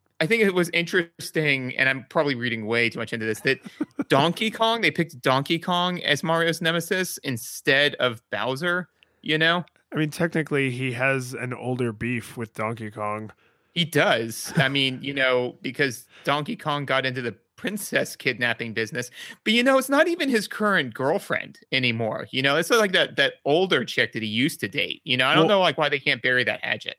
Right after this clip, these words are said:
Speaker 1: you know?
Speaker 2: And this is Donkey Kong Junior. So he's,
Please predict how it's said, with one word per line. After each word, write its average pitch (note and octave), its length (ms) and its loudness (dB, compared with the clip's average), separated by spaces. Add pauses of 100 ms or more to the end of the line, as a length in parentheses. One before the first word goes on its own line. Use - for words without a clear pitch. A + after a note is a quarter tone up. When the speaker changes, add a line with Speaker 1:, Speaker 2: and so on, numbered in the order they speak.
(100)
Speaker 1:
you A#2+ 100 -10
know? A#2 80 -4
Speaker 2:
And D#3+ 260 2
this C#3 260 -4
is C3 100 -6
Donkey B2 340 -2
Kong A#2 260 -4
Junior. A2 520 -6 (140)
So B2+ 280 0
he's, C3 380 -4